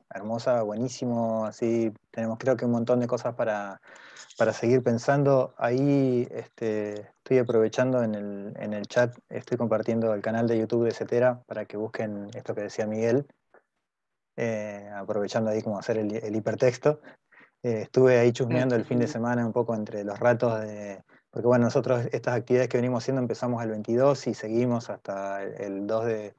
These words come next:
Speaker 2: Sí.
Speaker 1: de octubre con distintas cosas, y el sábado estuvimos en una huerta agroecológica ahí en el Parque Pereira, haciendo, cosechando de la huerta y cocinando, y mientras leyendo a Freire, estuvimos haciendo esas cosas también, digo que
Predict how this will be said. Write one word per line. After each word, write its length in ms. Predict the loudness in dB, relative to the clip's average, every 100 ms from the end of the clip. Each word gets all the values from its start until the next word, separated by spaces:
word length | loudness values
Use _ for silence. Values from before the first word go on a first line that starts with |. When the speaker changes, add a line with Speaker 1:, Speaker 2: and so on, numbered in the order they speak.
| -8
Speaker 2:
Sí. 160 | -8 -8 -8
Speaker 1:
de 120 | -4
octubre 440 | -2 4 6 8 4
con 120 | 0
distintas 260 | -4 -4 0
cosas, 280 | 4 4 4
y 40 |
el 100 | 2
sábado 300 | 2 2 2
estuvimos 380 | 2 -2 -2 -4
en 80 | -4
una 140 | 0
huerta 240 | 0 2 0
agroecológica 680 | 0 0 0 0 -2 -4
ahí 140 | -2 -2
en 80 | -2
el 80 |
Parque 260 | -4 -2 -2
Pereira, 520 | 0 2 4 2 2
haciendo, 420 | -2 -2 0 -2 -6 -18 -20 _
cosechando 720 | -8 -4 -2 2 2 4 4
de 100 | 2
la 100 | 2
huerta 500 | 2 4 2 0 -2 -2
y 120 | -2
cocinando, 600 | -6 -4 0 2 2 2
y 60 | 0
mientras 280 | 0 -2 -4
leyendo 340 | -4 -2 -2
a 40 |
Freire, 520 | 0 2 4 6 4 4
estuvimos 340 | 0 0 -2
haciendo 240 | -2 -2
esas 140 | -2 0
cosas 320 | 0 0 -2
también, 260 | -2 0 2
digo 160 | 2
que 140 | 2